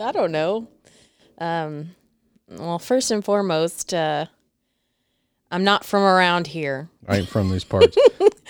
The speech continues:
Speaker 2: Yeah.
Speaker 1: Uh, I was born and raised in the Dallas area, a little town called Mesquite, Mesquite, Texas. And,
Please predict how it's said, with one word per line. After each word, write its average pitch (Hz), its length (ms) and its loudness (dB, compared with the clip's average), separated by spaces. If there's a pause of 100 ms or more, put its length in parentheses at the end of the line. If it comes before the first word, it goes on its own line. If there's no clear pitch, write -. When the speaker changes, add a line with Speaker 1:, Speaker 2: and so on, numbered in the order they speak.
Speaker 2:
Yeah. 95 220 4 (160)
Speaker 1:
Uh, 156 340 2 (100)
I 180 120 2
was 196 120 0
born 220 220 0
and 208 140 0
raised 180 500 0
in 170 220 -2
the 156 80 -4
Dallas 156 440 0
area, 180 640 -2
a - 40 -8
little 180 140 0
town 175 280 -2
called 170 220 -2
Mesquite, - 460 -4 (320)
Mesquite, 185 380 -6
Texas. 202 560 -4 (560)
And, 165 640 -2